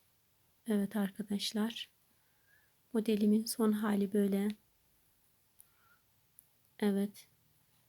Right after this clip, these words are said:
Yeni bir model arkadaşlar. Yapacak olanlara şimdiden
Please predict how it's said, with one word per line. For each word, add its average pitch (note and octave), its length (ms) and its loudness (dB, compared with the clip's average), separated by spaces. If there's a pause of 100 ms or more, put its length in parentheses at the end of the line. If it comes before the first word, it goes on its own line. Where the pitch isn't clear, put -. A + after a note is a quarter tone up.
(1160)
Yeni A#3 300 6
bir G#3 80 4
model G3 420 2
arkadaşlar. G3 840 -4 (460)
Yapacak G#3+ 400 -2
olanlara G3 480 2
şimdiden G3+ 680 0